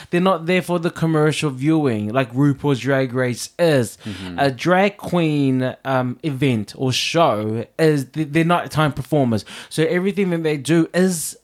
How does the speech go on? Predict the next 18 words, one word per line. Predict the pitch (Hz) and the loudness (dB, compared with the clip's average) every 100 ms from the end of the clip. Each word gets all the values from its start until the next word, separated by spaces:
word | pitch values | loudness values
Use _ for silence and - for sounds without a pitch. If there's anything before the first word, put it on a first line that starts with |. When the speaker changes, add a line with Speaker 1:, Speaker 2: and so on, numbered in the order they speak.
| - | -6
Speaker 1:
a | 160 | 0
lot | 196 202 | 2 2
of, | 165 - | -2 -4
like, | 147 147 | -4 -2
they're | 170 180 | 0 2
allowed | 170 175 196 202 | 4 4 2 0
to | |
balance | 143 139 139 143 123 | -2 2 2 2 0
on | 135 131 | 0 2
the | 131 | 0
offensive. | 131 139 139 - 104 | 0 0 0 -2 -2
They're | 131 151 | 0 2
allowed | 165 196 185 | 2 2 0
to | 156 139 | -2 0
mock | 131 160 165 - - | 2 2 0 -2 -8
everything | 156 165 156 151 160 151 | -4 0 0 0 0 0
and | 156 | -4
everyone. | - 143 139 131 147 135 127 | -4 -4 -2 0 2 2 0